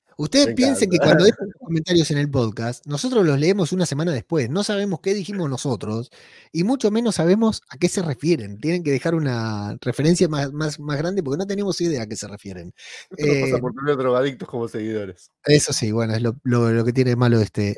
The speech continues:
Speaker 1: el perfil de nuestro, el target de nuestro público. Dos cosas que quiero mencionar. Primero,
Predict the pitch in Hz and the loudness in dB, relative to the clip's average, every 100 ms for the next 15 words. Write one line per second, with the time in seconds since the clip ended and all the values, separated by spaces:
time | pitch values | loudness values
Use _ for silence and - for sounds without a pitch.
0 | 120 120 123 - 143 123 113 104 113 120 | -2 2 0 2 0 0 0 -2 0 0
1 | 127 151 139 117 107 - 104 90 90 104 | 2 2 2 0 -4 -6 -8 -8 -10 -10
2 | 101 - - - 170 208 202 185 170 180 | -12 -12 -20 2 6 8 8 6 8 6
3 | 160 143 127 110 - - 233 160 113 98 | 6 4 2 0 2 6 8 6 4 -2